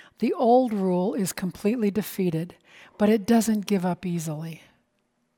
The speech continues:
Adam's D N A, that old sin thing, is done with, but it's loud. It may not have control, but it is darn loud in our lives.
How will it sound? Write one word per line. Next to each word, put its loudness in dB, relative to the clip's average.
Adam's 2
D 4
N 4
A, 2
that 0
old -2
sin -2
thing, -8
is -2
done 2
with, -12
but 0
it's 2
loud. -4
It 4
may 6
not 4
have 2
control, -2
but -2
it 4
is 0
darn -2
loud -2
in -4
our -2
lives. -6